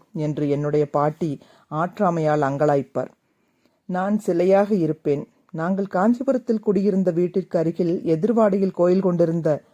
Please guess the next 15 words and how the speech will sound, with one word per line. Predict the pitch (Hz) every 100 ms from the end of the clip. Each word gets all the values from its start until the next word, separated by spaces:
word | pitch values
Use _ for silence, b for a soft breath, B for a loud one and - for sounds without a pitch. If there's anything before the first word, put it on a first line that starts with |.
| b b _
சித்திரபுத்திரனும் | 180 160 196 196 190 190 185 214 196
என்னைப் | 160 180 208
போலவே | 202 185 185 208
சும்மா | 208 165 160
இருந்தார். | 151 143 143 139 - _ _ _ _ _ _ _
பாட்டியும் | - 202 240 247 240 220
மேலும் | 190 190 226 226
பல்லாண்டு | 214 190 190 214
உயிரோடு | 226 175 180 175 165
இருந்தார். | 160 160 165 - - _
பிறகு | 170 175 175
பூவும் | 151 175 185 196
பொட்டும் | 170 156 170
இல்லாமல் | 151 143 147 147 147 -
போனார். | 127 127